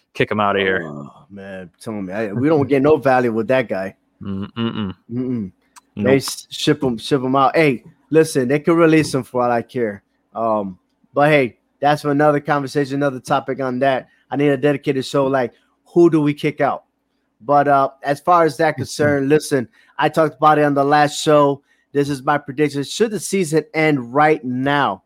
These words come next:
Speaker 2: okay? The only difference that I have here is in the National League with the Mets would advance and face the San Francisco Giants. But moving on forward,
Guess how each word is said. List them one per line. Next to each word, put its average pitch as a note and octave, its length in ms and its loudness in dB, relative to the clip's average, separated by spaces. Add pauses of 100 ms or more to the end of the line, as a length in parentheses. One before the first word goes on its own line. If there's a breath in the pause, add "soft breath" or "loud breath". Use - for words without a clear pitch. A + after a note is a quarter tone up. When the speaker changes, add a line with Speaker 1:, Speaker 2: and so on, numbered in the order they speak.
(420)
Speaker 2:
okay? C3 540 -4 (480)
The B2+ 100 0
only G#3 400 4
difference E3+ 640 0
that D3 120 0
I D3+ 120 0
have D3+ 320 0
here D#3 280 0
is C#3 200 -4
in C#3 60 -4
the C3+ 80 -4
National C#3+ 440 -2
League B2+ 220 -6
with B2+ 180 -8
the B2+ 80 -6
Mets C3 680 -4 (600)
would C#3 340 -2
advance C#3+ 840 -2
and C3+ 160 -4
face C#3+ 320 -2
the B2+ 160 -6
San C#3 240 -4
Francisco B2 480 -8
Giants. C3+ 540 0
But C#3+ 420 0 (1300)
moving G3+ 380 4
on F#3+ 260 4
forward, F3+ 500 2